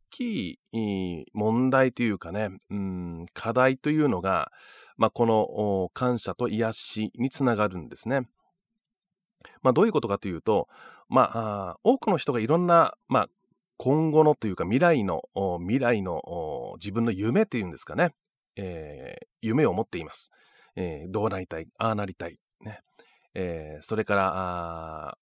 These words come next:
まあ、これからの目標を立てて、えー、そこへ向かっていきたいという方も、お、多くいらっしゃいます。まあ、ところが、あー、家内の方がね、うん、なかなか毎日努力してるけども、お、うまくいかない。なかなか前に進まない。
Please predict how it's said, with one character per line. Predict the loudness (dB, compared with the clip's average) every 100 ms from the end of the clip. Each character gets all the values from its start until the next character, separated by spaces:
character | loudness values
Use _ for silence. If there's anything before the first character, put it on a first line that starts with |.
| -4
ま | -2
あ、 | -2 -4
こ | -2
れ | 0
か | 2
ら | 2
の | 2
目 | 0 -4 -6 -10
標 | 0 2
を | 2 0 -4
立 | -4 -4 -6
て |
て、 | -4 -8 _ _ -20 -8
え | -6 -6
ー、 | -8
そ | -4
こ | -2
へ | -2
向 | -4
か | -6
っ |
て | -6
い | -6
き |
た | -6 -8
い |
と | -8 -14 -12
い | -6 -6
う | -4
方 | -2 2
も、 | 4 2 0 -2 0
お、 |
多 | -2
く | -4
い |
ら | -10
っ |
し | -10 -12
ゃ |
い |
ま | -14
す。 | -16 -20 _ _ _ _ _ -4
ま | -2
あ、 |
と | 0
こ | 4
ろ | 6
が、 | 8 6 6 2 0 -4
あ |
ー、 | -4
家 | 0
内 | 2 4
の | 2
方 | -2 -8
が | -8
ね、 | -6 -8 -10 -8
う | -4
ん、 | -2
な | 0
か | 2
な | 4
か | 6
毎 | 8 6
日 | 4 2
努 | 2
力 | 2 2 -4
し |
て | -6
る | -6
け | -6
ど | -6
も、 | -6 -12 -10
お、 | -8 -8 -10 -14 -8
う | -8
ま |
く | -8
い | -10
か | -8
な | -8
い。 | -10 _ _ _ _ _ _ _ _ _ _ _ _ -6
な | 0
か | 0
な | 0
か | 0
前 | 0
に | -2
進 | -6 -8 -6
ま | -6
な |
い。 | -10